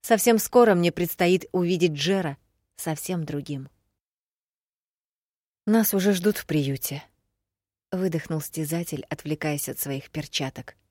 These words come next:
«Несколько влиятельных людей из Ордена собрались специально, чтобы обсудить наш план. Это будет трудный разговор,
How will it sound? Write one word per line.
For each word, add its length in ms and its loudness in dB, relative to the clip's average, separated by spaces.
«Несколько 540 6
влиятельных 680 6
людей 320 8
из 240 4
Ордена 420 6
собрались 540 4
специально, 600 0
чтобы 320 0
обсудить 580 -4
наш 220 -2
план. 360 -4
Это 220 6
будет 420 4
трудный 420 6
разговор, 640 0